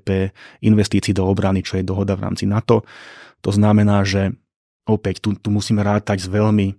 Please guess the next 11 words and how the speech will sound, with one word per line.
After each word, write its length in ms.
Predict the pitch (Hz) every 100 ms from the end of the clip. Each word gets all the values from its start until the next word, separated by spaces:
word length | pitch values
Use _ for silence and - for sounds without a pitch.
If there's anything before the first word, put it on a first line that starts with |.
| _
dlhodobo 480 | - 120 120 113 107
budovanými 640 | 98 107 107 104 104 104 98
ozbrojenými 560 | 104 107 107 107 101
silami, 320 | - 110 104
ktoré 240 | 101 - 107
si 160 | -
Švédsko 400 | 101 104 104 -
dokáže 240 | 104 98 104
saturovať 500 | - 101 107 101 95
samo, 300 | - 98 98
a 340 | 98 - -